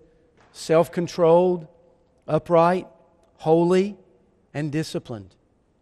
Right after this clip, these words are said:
He must," I love this, this goes right along with our text today, "he must hold firm to the trustworthy word as taught." This is what the Hebrews were not doing. They're not holding firm to the trustworthy word as taught,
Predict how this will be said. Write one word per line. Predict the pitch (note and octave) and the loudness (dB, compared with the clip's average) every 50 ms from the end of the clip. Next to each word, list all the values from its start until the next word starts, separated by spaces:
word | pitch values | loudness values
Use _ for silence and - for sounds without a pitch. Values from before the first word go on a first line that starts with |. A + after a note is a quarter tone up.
| _ _ _ _ _ _ _ | _ _ _ _ _ _ _
He | - D#3+ D#3+ | -8 -6 -2
must," | D#3+ E3 E3+ D#3+ - - - | 2 2 2 2 0 -4 -6
I | D3+ | -2
love | C#3+ D#3 F3 F#3 E3 | 0 2 2 2 2
this, | D#3+ E3 - | -2 -4 -4
this | - F3+ D#3+ | -6 -8 -6
goes | - - F3 D#3+ C#3+ | -2 0 0 2 4
right | E3+ E3+ | 4 4
along | F3 F3+ F3 F3 | 4 4 4 2
with | E3+ | 2
our | D#3+ D3+ | 0 0
text | - F#3 F3+ E3 - - | 0 -2 -2 -2 -4 -4
today, | F3 E3 E3+ D#3+ D#3 - - - - | 0 2 2 2 0 -2 -10 -12 -8
"he | - | -4
must | F3+ F3+ F3+ E3 - | 0 2 2 0 0
hold | - F3 F#3 G3+ G3+ F#3+ E3 | 2 4 4 6 4 4 2
firm | - - - G3+ G3+ G#3 G3+ G3 F#3 F#3 F#3 E3 - - - _ _ | -2 -4 -2 0 2 2 2 2 2 0 0 -2 -6 -12 -20 _ _
to | - F3 | -6 -2
the | D3+ D#3 | -2 -2
trustworthy | D3 - - - - G#3+ A3 G#3 - - G3+ G3+ G#3+ G#3 G3+ F#3 G3+ G3 | -2 -4 -8 -4 -2 -2 -2 -2 -4 -4 0 2 2 2 2 2 0 -2
word | F#3 D#3 D#3 F#3 G3 G3+ G3+ G3+ G3 F#3 | 0 2 2 4 4 4 4 2 2 0
as | - F#3 F#3 G3 F#3+ F#3 - - | -2 -2 -2 -2 -4 -6 -10 -14
taught." | - - - F#3 F#3+ F#3 E3+ D3 - - - - | -18 -8 0 4 6 6 6 4 2 -4 -12 -20
This | D#3+ C#3 - | -20 -16 -8
is | E3+ | -2
what | F3 F#3 F#3+ | 0 0 2
the | E3+ F3 | 2 0
Hebrews | E3+ G3 G3+ E3+ F#3 F3+ D#3 | 0 0 2 2 2 2 4
were | F3+ | 4
not | F#3 F#3+ F#3 F3 | 4 4 4 4
doing. | F3 F#3+ F#3+ F3+ D#3+ C3 - - - - - | 4 2 4 2 2 -2 -6 -14 -20 -10 -4
They're | E3+ | -2
not | F#3 F3+ - | -2 -2 -2
holding | - F#3+ G#3+ G#3+ G#3+ F#3+ G#3 G3 F#3 | 2 4 6 6 6 4 2 -4 -6
firm | - - - G#3+ G#3 G#3 F#3+ F3+ E3+ E3 E3 - _ _ _ _ | -8 -8 -4 -2 0 0 0 0 0 -2 -4 -6 _ _ _ _
to | - F3 | -12 -8
the | D#3 D3+ | -6 -6
trustworthy | D3+ - - - G3+ G#3 F#3 - - G3 G3+ G3+ G3+ G3+ F#3 F#3+ G3 G3 F#3 - _ _ - | -6 -6 -6 -4 -4 -4 -4 -6 -4 -2 0 0 0 0 0 0 -2 -2 -4 -6 _ _ -12
word | D3 D3+ E3+ F#3 F#3+ G3 G3 F#3+ F#3 | -4 0 2 4 4 4 4 4 2
as | F#3+ F3+ F3 F3 E3+ - | 0 0 -2 -2 -4 -6
taught, | - - F3+ F3+ E3 D3 B2 A2 - - - | -8 -2 2 4 4 4 4 0 -4 -12 -20